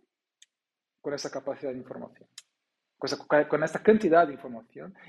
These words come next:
y la hipervelocidad de la necesidad de respuesta inmediata a toda esa información. Entonces, biológicamente nos, nos estamos auto-hackeando de una forma negativa. Entonces,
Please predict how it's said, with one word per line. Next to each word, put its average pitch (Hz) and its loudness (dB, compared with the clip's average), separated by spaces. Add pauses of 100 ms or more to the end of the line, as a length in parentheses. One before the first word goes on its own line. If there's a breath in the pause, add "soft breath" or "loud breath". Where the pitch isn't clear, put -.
y 170 -2
la 170 4
hipervelocidad 185 2
de 175 -2
la 165 -4
necesidad 165 -12
de 185 -6
respuesta 180 -6
inmediata 190 0
a - -8
toda 143 -6
esa 135 -12
información. 120 -20
Entonces, 151 -14 (360 soft breath)
biológicamente 185 8
nos, - -4 (360)
nos 147 -2
estamos 185 4
auto-hackeando 185 2
de 147 -12
una 151 -6
forma 131 -12
negativa. 151 -6 (720)
Entonces, - -14